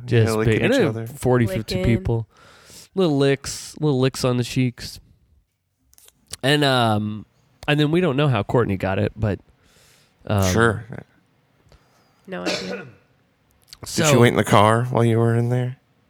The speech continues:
Speaker 1: Oh, I was just, you know, going out with the boys.
Speaker 2: Yeah.
Speaker 1: So,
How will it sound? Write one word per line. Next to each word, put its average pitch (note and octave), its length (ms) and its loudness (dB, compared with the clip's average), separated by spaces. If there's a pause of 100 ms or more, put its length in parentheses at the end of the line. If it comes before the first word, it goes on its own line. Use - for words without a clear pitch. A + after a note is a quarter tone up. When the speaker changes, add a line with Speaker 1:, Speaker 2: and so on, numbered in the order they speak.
(720)
Speaker 1:
Oh, D3+ 80 0
I C3+ 140 4
was B2+ 100 -2
just, - 300 -10
you B2 100 4
know, G2 200 2
going G2+ 240 2
out F#2 100 -2
with - 120 -6
the - 60 -8
boys. G2 560 0 (220)
Speaker 2:
Yeah. A2 120 2 (1400)
Speaker 1:
So, G3 460 0